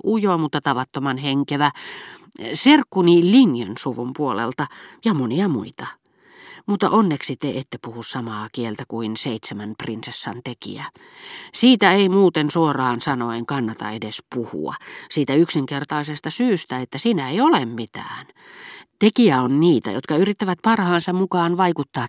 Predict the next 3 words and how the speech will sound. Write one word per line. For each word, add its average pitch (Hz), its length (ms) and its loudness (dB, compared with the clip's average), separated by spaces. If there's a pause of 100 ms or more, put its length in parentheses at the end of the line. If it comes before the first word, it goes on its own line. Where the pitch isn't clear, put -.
käsittämättömiltä 117 1200 -8 (420)
ja 160 120 0
heittäytyvät 151 880 2